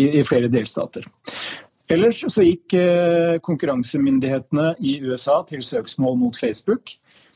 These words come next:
Fikk ikke de helt store kursmessige konsekvensene, men det de reagerer på, det er at Facebook har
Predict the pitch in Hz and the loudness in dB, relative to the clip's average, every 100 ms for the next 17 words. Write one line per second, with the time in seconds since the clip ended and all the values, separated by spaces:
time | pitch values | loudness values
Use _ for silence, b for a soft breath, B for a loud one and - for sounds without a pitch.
0 | b - - 156 160 160 180 208 - 175 | b -10 -2 0 0 0 0 0 0 2
1 | 160 180 180 - 156 127 147 170 - - | 4 2 -2 -2 0 2 2 0 -6 -12
2 | - 135 123 - 131 - 151 156 - 156 | -2 -2 -2 -2 -4 0 -2 -2 -4 -4
3 | 127 139 143 117 - 214 254 B B B | -2 -2 -2 -4 0 -2 -2 B B B
4 | - 151 165 185 - 208 139 143 156 165 | -2 2 2 2 -4 -4 0 2 0 -2
5 | 147 143 147 165 - 147 135 123 123 196 | -2 0 0 -2 -2 0 0 0 0 0
6 | 247 185 151 143 123 131 - 147 123 - | 0 -2 -2 0 0 -2 -4 -4 -4 -2
7 | 156 147 - 131 120 139 | -2 -2 -2 0 2 2